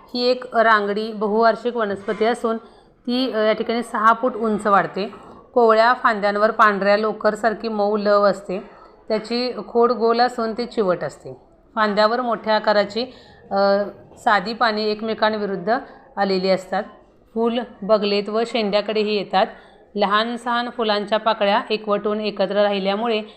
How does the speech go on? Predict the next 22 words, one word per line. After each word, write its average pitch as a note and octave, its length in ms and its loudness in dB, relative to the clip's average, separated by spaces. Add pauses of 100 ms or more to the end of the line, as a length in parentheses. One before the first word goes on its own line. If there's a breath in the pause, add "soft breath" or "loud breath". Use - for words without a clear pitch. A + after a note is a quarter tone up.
(180 loud breath)
स्त्रीकेसर B3 580 0
व A#3 140 0
पुंकेसर A#3 600 -2
गुंडाळल्यासारखे G#3+ 800 0
दिसतात. G3 400 -4 (500 loud breath)
याचे G#3+ 220 0
फळ B3 260 2
म्हणजे B3 260 -2
एक A#3 280 0
कप्पा G#3 280 0
असलेली G#3+ 400 -2
शेंग G3+ 320 -2
होय. F3+ 200 0 (560 soft breath)
बियांवर G#3+ 540 -2 (100)
तंतूसारखे A3 580 -4
पांढरे G3 380 -2
केस G3 260 -4
असतात G3+ 400 -4
व G#3 100 -6
त्यामुळे G3+ 440 -2
बियाचा F#3+ 420 -2
प्रसार A3 400 -2